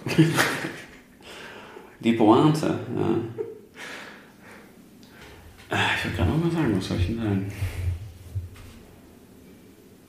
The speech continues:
Speaker 1: So. Da ist die Pointe krepiert.
Speaker 2: Ah, ähm, äh,
Speaker 1: Oder
Speaker 2: hier
Speaker 1: doch nicht, jetzt.
Speaker 2: Nee, ja. Ähm, nee.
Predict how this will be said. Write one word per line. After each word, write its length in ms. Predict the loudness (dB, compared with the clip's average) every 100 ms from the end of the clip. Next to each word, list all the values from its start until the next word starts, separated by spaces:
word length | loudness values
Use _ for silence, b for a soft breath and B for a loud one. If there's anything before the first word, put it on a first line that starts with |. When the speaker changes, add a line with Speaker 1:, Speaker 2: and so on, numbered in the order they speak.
| -20 -20 0
Speaker 1:
So. 100 | 2 2 -4 -12 -20 -20 -20 -20 -20 -20 -20 -20 -20 -8
Da 140 | -6
ist 80 | -4
die 40 | 0
Pointe 300 | 2 4 2
krepiert. 440 | 0 -2 -6 -10 -16 -20 -20 -20 -20 -20 -20 _ _ B B B B
Speaker 2:
Ah, 280 | 6 6 6
ähm, 260 | 6 6 4
äh, 560 | 4 6 6 4 2
Speaker 1:
Oder 80 | 4
Speaker 2:
hier 80 | 6
Speaker 1:
doch 180 | 6 6
nicht, 180 | 0 -4 -2
jetzt. 320 | -2 -2 -6 -2
Speaker 2:
Nee, 320 | 2 2 0 0
ja. 280 | 0 0 -4 0
Ähm, 580 | 4 6 6 4 2 -4 -10 -12 -12 -14 -20 -20 -20 -20 -20 -20 -20 _ -20 _ -12
nee. 140 | -6